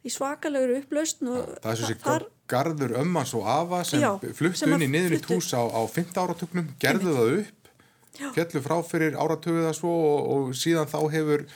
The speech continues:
Speaker 1: Svo
Speaker 2: húsið gengið, eh, kaupum og sölu milli verktaka sem er alltaf að stefna á að rífa það og byggja nýtt.
Speaker 1: Já, en það gerist ekki neitt
Speaker 2: Nei.
Speaker 1: og, og, og garðurinn var algjör, algjör villigarður og þarna er gamalt trampolín,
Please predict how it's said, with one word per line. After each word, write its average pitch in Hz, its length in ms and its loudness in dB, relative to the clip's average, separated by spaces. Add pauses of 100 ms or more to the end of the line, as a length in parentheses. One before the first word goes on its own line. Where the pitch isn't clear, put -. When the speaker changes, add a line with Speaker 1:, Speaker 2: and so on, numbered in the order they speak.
(120)
Speaker 1:
Svo - 260 -2
Speaker 2:
húsið 151 240 2
gengið, 151 480 2
eh, 143 340 -8
kaupum 139 280 0
og 131 60 -2
sölu 139 200 0
milli 135 240 0
verktaka 135 380 -4
sem 131 180 0
er 127 80 2
alltaf 123 220 0
að 117 80 -4
stefna 123 260 -2
á 117 60 2
að 117 80 2
rífa 120 260 2
það 107 140 2
og 107 100 -6
byggja 151 180 -6
nýtt. - 220 -10
Speaker 1:
Já, 330 200 4 (180)
en 254 80 -2
það 302 140 0
gerist 320 200 -2
ekki 220 120 -8
neitt 202 180 -10
Speaker 2:
Nei. 240 100 0
Speaker 1:
og, 269 260 0
og, 262 160 0
og 254 200 -4
garðurinn 285 380 -2
var 277 200 0
algjör, 311 400 0
algjör 311 300 -4
villigarður 226 500 -2
og 240 80 0
þarna 262 200 -4
er 262 40 -4
gamalt 262 420 -4
trampolín, 247 600 0